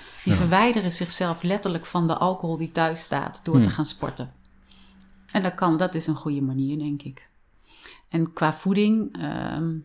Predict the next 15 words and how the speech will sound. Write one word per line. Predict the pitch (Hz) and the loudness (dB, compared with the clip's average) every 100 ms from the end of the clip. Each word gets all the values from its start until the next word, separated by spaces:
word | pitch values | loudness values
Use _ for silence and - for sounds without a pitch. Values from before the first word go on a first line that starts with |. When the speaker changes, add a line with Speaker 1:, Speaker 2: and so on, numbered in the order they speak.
| _ _ _ _ _ - | _ _ _ _ _ -10
Speaker 1:
ik, | 202 175 175 160 | -4 -2 0 0
de, | 160 160 | 0 4
met | 180 180 | 4 6
name | 190 208 202 | 6 8 6
in | 196 | 4
het | 185 | 2
begin | 190 226 226 | 4 6 6
vind | 226 214 202 | 6 4 4
ik | 202 | 2
dat | 190 185 | 2 2
je, | 180 | 2
dat | 175 175 196 | 2 2 2
je, | 175 170 | 0 -2
dat | - 170 | -2 -2
je | 190 | 2